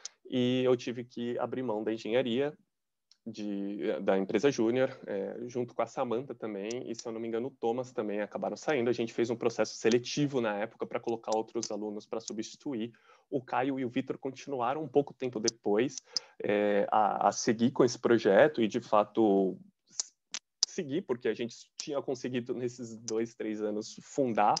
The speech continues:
a, a empresa, mas tinha muito a fazer e eles seguiram com esse projeto e eu parti pra um outro projeto pessoal, profissional, que era a parte do estágio e também focar no desenvolvimento do meu T C C.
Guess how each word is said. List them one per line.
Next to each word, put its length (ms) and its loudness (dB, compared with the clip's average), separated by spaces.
a, 380 -2
a 80 -2
empresa, 480 0
mas 580 -4
tinha 300 -2
muito 300 -4
a 40 -4
fazer 480 -2
e 60 2
eles 160 0
seguiram 320 -6
com 100 -6
esse 120 -8
projeto 440 -4
e 80 -2
eu 200 0
parti 320 2
pra 140 -4
um 80 0
outro 220 -4
projeto 840 -4
pessoal, 500 4
profissional, 560 -4
que 140 -8
era 100 2
a 40 -4
parte 280 -4
do 100 -2
estágio 720 -4
e 60 -4
também 400 -4
focar 400 -4
no 100 -6
desenvolvimento 600 -8
do 80 -8
meu 120 -4
T 140 -10
C 140 -10
C. 240 -14